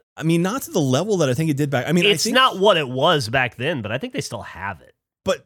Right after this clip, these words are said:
Speaker 1: the thing back then is, like, so Walt Disney at this time, you know, Disneyland opened in nineteen fifty-five, and different corporations saw what Walt and the Imagineers were doing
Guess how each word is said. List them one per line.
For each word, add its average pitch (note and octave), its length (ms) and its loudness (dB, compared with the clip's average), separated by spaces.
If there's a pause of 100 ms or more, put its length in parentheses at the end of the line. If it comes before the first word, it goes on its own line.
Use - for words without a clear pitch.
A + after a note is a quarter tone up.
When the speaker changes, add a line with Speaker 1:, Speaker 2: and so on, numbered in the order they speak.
Speaker 1:
the D3+ 120 -2
thing D#4+ 180 -2
back A3 180 -2
then G3+ 180 2
is, D#3 180 -4
like, A#2 200 -2 (300)
so F3 240 0
Walt F3 300 0
Disney E3 260 2
at A2 100 -2
this C4+ 180 -4
time, G#2 440 -2 (120)
you A#2 120 -2
know, G#2 100 2
Disneyland F3+ 400 0
opened B2+ 220 -2
in - 40 0
nineteen A#2 260 -2
fifty-five, F#2 720 -2
and G2+ 360 -2 (380)
different G#3+ 480 -4
corporations A#2+ 720 -2
saw B2 400 -2
what F#2 260 -2
Walt A2+ 380 -4
and B2+ 100 0
the A2+ 80 2
Imagineers G2+ 480 -2
were F2+ 120 -2
doing F2+ 520 -2